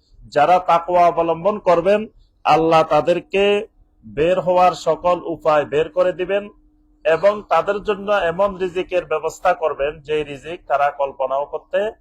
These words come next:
পারে না। এরপরে সম্মানিত খতিব তাওহীদের গুরুত্ব তুলে ধরেছেন। সর্বপ্রথম তিনি তাওহীদের বিষয়ে খুতবার মধ্যে আলোচনা করেছেন যে এই, আহ, আল্লাহ রব্বুল আলমিনের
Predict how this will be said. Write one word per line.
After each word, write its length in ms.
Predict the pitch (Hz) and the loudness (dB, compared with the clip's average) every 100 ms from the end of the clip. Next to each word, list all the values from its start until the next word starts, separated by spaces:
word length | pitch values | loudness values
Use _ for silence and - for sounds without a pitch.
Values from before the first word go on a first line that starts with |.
| _ - | _ -2
পারে 300 | 127 123 113 | 2 2 2
না। 220 | 110 101 _ - - - _ _ _ _ _ _ - _ _ - | -2 -6 _ -20 -20 -20 _ _ _ _ _ _ -20 _ _ 0
এরপরে 480 | 170 214 220 214 208 | 2 2 4 4 4
সম্মানিত 420 | 190 185 175 170 | 2 0 0 0
খতিব 440 | 160 170 180 190 185 _ _ - _ | 0 0 2 0 0 _ _ -20 _
তাওহীদের 580 | - 175 170 202 190 208 | 4 6 6 4 2 2
গুরুত্ব 400 | 180 185 - 165 156 | 2 0 0 -4 -4
তুলে 200 | 151 151 | -4 -2
ধরেছেন। 380 | 139 120 - - | -2 -4 -8 -10
সর্বপ্রথম 760 | - 165 156 156 156 185 196 208 _ - _ - | -2 -2 -2 -4 0 2 0 -2 _ -20 _ -8
তিনি 300 | 156 165 160 | -6 -6 -4
তাওহীদের 600 | - 156 147 180 175 165 | 0 2 2 -2 -2 -4
বিষয়ে 480 | 156 175 170 175 175 _ | -6 -2 0 -2 -6 _
খুতবার 340 | 143 127 151 | -10 -2 -2
মধ্যে 240 | 139 127 151 | -2 -4 0
আলোচনা 460 | 151 139 147 135 | 0 -2 -6 -8
করেছেন 520 | 127 135 147 - 180 208 _ _ _ _ | -6 -6 -4 -4 -4 -6 _ _ _ _
যে 440 | 113 143 143 156 - | -10 -2 0 0 -2
এই, 460 | - 139 139 139 143 - _ _ _ - | -4 -2 -2 -2 -6 -12 _ _ _ -6
আহ, 220 | 120 123 - | -2 -2 0
আল্লাহ 360 | 139 147 185 | 0 4 4
রব্বুল 280 | 180 151 175 | 4 2 2
আলমিনের 680 | 165 156 151 156 170 185 196 | 4 4 2 0 -4 -2 -2